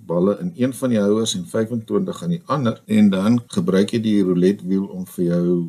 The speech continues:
'n ewekansige getal te genereer. Uh, as jy die getal het, dan grawe jy in een van die twee houers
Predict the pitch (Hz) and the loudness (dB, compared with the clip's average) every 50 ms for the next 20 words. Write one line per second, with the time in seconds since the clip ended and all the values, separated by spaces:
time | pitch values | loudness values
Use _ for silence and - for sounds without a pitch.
0 | 175 - - 85 82 85 85 82 - _ _ _ _ _ _ _ 104 101 101 92 | -8 -12 -12 -6 -6 -4 -6 -6 -8 _ _ _ _ _ _ _ 0 2 2 -2
1 | - - 107 104 104 104 - 113 - - - 92 90 - - 104 90 - _ - | -2 0 2 2 2 0 -2 -4 -6 -4 -4 -4 -4 -4 -6 -10 -10 -8 _ -2
2 | 104 101 101 - - 90 - - 80 80 80 78 76 78 85 85 104 131 - - | 0 0 0 -2 -4 -10 -8 -10 -8 -6 -6 -6 -6 -4 -2 -2 -2 -2 -4 -8
3 | - 85 90 87 80 - 95 92 87 101 - 101 - _ - - 135 131 120 104 | -10 -10 -8 -6 -4 -2 -2 -2 -4 -4 -6 -8 -8 _ 2 2 4 4 4 4
4 | 104 120 120 - - - _ _ _ _ _ _ _ _ _ 87 90 90 95 87 | 4 2 2 -2 -10 -18 _ _ _ _ _ _ _ _ _ -6 -4 -4 -4 -6
5 | - - - 117 110 113 113 110 117 113 98 95 95 98 101 101 101 98 98 110 | -6 -8 -4 -2 0 0 0 0 0 0 0 0 0 0 -2 -4 -6 -6 -4 -2
6 | 113 113 110 - 110 101 98 90 - _ - 107 104 104 104 104 98 92 90 - | -4 -4 -2 -4 -4 -4 -4 -6 -8 _ -6 -2 0 2 4 4 2 2 -2 -4
7 | _ - - 78 82 82 95 107 117 - - - | _ -8 -4 -4 0 2 2 0 0 -2 -8 -12